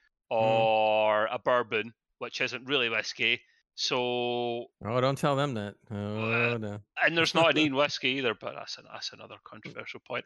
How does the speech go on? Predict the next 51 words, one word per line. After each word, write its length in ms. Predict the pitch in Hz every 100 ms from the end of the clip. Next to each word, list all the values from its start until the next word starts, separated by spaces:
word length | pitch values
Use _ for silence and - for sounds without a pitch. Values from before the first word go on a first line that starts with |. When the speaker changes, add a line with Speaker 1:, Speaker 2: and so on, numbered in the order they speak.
| - -
Speaker 1:
And 80 |
then, 40 | 151 151 147
of 40 |
Speaker 2:
Uh, 40 | 156
Speaker 1:
course, 160 | 156 214
Speaker 2:
oh, 60 | 120
Speaker 1:
the 20 | - 143
spelling 440 | 131 107 120 117 -
is, 340 | - 101 101
you 80 | 107
know, 100 | 101
always 240 | 98 101 98
a 60 |
little 160 | 95 92
Speaker 2:
it 140 | 160
would 180 | 165 165
Speaker 1:
different. 120 | 175
Speaker 2:
have 100 | 185 175
to 80 | -
be, 400 | 185 175 165 156
uh, 140 | 170 165 160
it 100 | 151
would 120 | 156
have 180 | 175 -
to 80 |
be 180 | 160 160 160
Auchentoshan. 800 | 151 - 151 - 123 113 117 101 _ _ _ _ _ _ _ _ _ -
That 240 | 117 117
is 240 | 110 - -
clearly 420 | - 135 127 123
a 80 | 120 131
Scottish 420 | - 127 110 -
whiskey, 360 | - - 131 135 _ _ _ _ -
and 200 | 110 107
that 200 | 113 110
is 180 | 110 -
lovely. 400 | 113 113 110 117
Speaker 1:
Okay. 300 | 117 113 110
Speaker 2:
And 140 | 131 143
I 100 | 165
don't 120 | 165
even 140 | 127
like 140 | 143 151
whiskey. 220 | 135 147
I've 40 | 113
got 140 | 120
some 160 | - 151
whiskey 280 | 190 -
up 80 | 127
there, 200 | 127 143
actually. 300 | - - 113